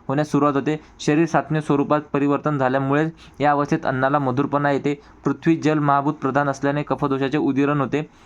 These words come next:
याच्यात काय होते, कफाचे उदिरण होते, कफाचे उदिरण होते. इम्पॉर्टंट आहे कोणत्या अवस्थेत कशाचे उदिरण होते. ठीक आहे, नंतर येते मंदता, स्तुती, आलस्य, तोंडास गोड पाणी येणे, तृप्ती ही कफाची लक्षणे, ही कफाची लक्षणे येतात.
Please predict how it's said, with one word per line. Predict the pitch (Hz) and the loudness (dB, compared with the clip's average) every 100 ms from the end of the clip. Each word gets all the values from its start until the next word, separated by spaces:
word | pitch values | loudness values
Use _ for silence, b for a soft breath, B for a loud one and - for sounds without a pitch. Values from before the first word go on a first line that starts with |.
| B B - | B B -4
याच्यात | 131 156 | -4 0
काय | 165 151 | 0 2
होते, | 160 | 0
कफाचे | 175 143 147 170 - 151 | -2 -2 -2 0 -2 -2
उदिरण | 147 156 147 | 0 0 0
होते, | 131 113 | 0 -2
कफाचे | 120 139 135 | -2 -2 0
उदिरण | 143 135 131 | 0 0 0
होते. | 123 113 104 B B | 0 -4 -6 B B
इम्पॉर्टंट | 123 127 147 147 156 | -6 0 0 2 0
आहे | 160 | -2
कोणत्या | 160 139 143 | -2 -2 0
अवस्थेत | 139 135 151 - - | 0 0 -4 -6 -6
कशाचे | 139 131 | -4 -2
उदिरण | 151 147 143 143 | 0 2 2 0
होते. | 139 120 113 | -2 -4 -6
ठीक | 135 | -2
आहे, | 160 160 - - - - | -4 -6 -16 -20 -20 -10
नंतर | 123 147 | -4 -2
येते | 143 156 | 0 -2
मंदता, | 135 131 139 139 156 156 | 0 -2 0 0 2 0
स्तुती, | 151 - - 135 156 160 160 B | -2 -8 -4 -2 0 0 -2 B
आलस्य, | - 139 143 160 | 0 2 2 0
तोंडास | 160 143 143 139 123 | 0 0 0 -2 -2
गोड | 131 139 | 0 0
पाणी | 143 143 143 | 0 0 -2
येणे, | 139 139 | -2 -2
तृप्ती | - 127 - | -4 -4 -2
ही | 147 | -2
कफाची | 135 131 131 151 165 B - | 0 -2 0 0 -2 B -6
लक्षणे, | 135 143 131 | -2 -2 0
ही | 127 | 0
कफाची | 131 131 131 165 | 0 -2 0 0
लक्षणे | 165 139 | 0 -2
येतात. | 113 | -4